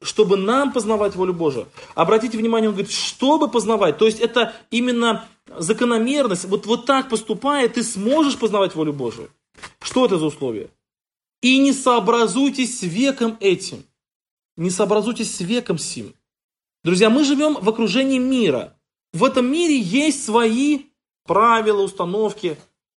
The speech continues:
Вот одна сестра молодая работает на предприятии, ну, среди неверующих женщин.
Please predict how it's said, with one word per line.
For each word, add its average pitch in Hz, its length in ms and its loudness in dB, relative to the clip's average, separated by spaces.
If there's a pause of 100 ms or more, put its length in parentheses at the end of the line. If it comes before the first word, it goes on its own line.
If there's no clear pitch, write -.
(140)
Вот 311 140 -2
одна 254 200 2
сестра 247 640 0 (280)
молодая 196 520 4
работает 202 380 0
на 190 80 -4
предприятии, 180 800 -2 (280)
ну, 381 80 0
среди 240 240 -2
неверующих 208 640 0 (500)
женщин. 143 480 -6